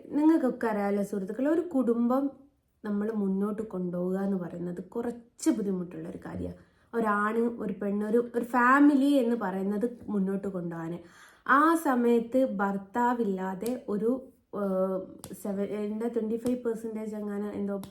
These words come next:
ബുദ്ധിമുട്ടുള്ള ഒരു കുട്ടിയാണ് തനുജ ചേച്ചിയുടെ കുട്ടി. അങ്ങനത്തെ ഒരു കുഞ്ഞിനെയും കൊണ്ട്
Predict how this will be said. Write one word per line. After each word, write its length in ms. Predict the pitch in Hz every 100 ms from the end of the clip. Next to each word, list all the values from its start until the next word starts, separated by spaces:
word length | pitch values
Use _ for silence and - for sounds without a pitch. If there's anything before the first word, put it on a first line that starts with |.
| -
ബുദ്ധിമുട്ടുള്ള 560 | 202 196 202 202 190 196
ഒരു 120 | 190
കുട്ടിയാണ് 600 | 196 185 202 196 190 240 - -
തനുജ 340 | 190 196 190
ചേച്ചിയുടെ 380 | 190 190 190 196
കുട്ടി. 400 | 208 180 - 165 - _ - - - -
അങ്ങനത്തെ 480 | 208 214 220 226 240
ഒരു 80 | 233
കുഞ്ഞിനെയും 640 | 233 202 208 202 214 220
കൊണ്ട് 440 | 202 185 196 220